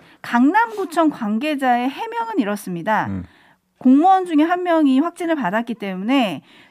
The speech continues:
Speaker 1: 같이 일하는 공무원들이 빨리 검사를 받아야지
Speaker 2: 음.
Speaker 1: 민원 접수 등 업무를 담당해서 일하는데 지장이 없을 것 같았다.
Speaker 2: 음.
Speaker 1: 그래가지고 빨리 받으려고 한 거다.
Speaker 2: 음.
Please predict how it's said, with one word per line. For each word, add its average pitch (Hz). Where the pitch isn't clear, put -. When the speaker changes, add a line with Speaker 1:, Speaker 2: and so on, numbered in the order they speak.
Speaker 1:
같이 240
일하는 269
공무원들이 233
빨리 381
검사를 247
받아야지 202
Speaker 2:
음. 98
Speaker 1:
민원 311
접수 226
등 240
업무를 277
담당해서 220
일하는데 208
지장이 269
없을 240
것 233
같았다. 160
Speaker 2:
음. 101
Speaker 1:
그래가지고 233
빨리 440
받으려고 214
한 285
거다. 202
Speaker 2:
음. 98